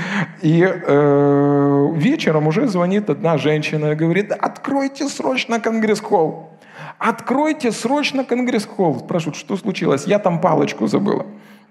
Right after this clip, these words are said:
Она приходила вместе с палочкой на собрание, опиралась на эту палку и без палки ходить не могла.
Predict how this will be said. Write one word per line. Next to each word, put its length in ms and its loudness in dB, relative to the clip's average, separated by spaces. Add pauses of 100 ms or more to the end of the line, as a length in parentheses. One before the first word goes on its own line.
(460)
Она 240 4
приходила 480 2
вместе 340 -2
с 60 -12
палочкой 420 -2
на 100 -2
собрание, 480 0
опиралась 500 2
на 60 0
эту 200 0
палку 300 2 (300)
и 100 2
без 220 0
палки 320 0
ходить 360 0
не 80 0
могла. 600 2